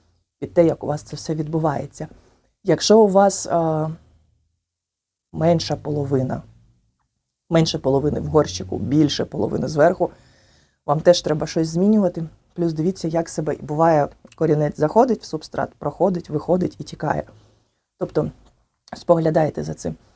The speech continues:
А в ідеалі, наскільки я пам'ятаю, було написано, що в ідеалі десь вісімдесят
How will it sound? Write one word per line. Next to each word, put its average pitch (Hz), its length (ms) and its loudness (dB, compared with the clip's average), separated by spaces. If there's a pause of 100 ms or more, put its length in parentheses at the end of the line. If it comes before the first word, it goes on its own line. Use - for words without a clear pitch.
(340)
А - 260 4
в 160 100 -4
ідеалі, 202 400 6
наскільки 190 400 -2
я 175 120 0
пам'ятаю, 160 720 0
було 160 300 0
написано, 170 560 -4
що - 160 -12
в 156 80 -6
ідеалі 160 360 0
десь 156 340 -8 (800)
вісімдесят 160 880 -6